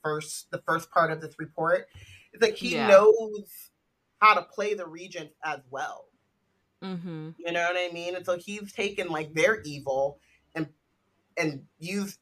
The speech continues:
Speaker 1: just played all the right notes, said the right words, did the right things, played up, like, played up their prejudices, played up their, like,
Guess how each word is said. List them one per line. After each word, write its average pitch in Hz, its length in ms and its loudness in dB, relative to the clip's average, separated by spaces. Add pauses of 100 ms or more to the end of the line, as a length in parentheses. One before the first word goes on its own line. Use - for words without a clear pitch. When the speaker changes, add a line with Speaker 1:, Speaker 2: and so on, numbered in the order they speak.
(160)
Speaker 1:
just 175 240 -6
played 196 320 6
all 190 160 10
the 190 100 -2
right 180 220 2
notes, 170 360 -6
said 170 200 -2
the 180 80 -4
right 170 260 -4
words, 156 420 -8
did 170 160 -8
the 175 60 -10
right 165 240 2
things, 156 260 -6
played 160 240 -2
up, 165 200 0
like, 165 160 -10 (220)
played 165 180 -2
up 175 180 -2
their 170 120 -2
prejudices, 147 800 -6 (360)
played 175 240 2
up 175 220 4
their, 160 600 0 (180)
like, 151 360 -6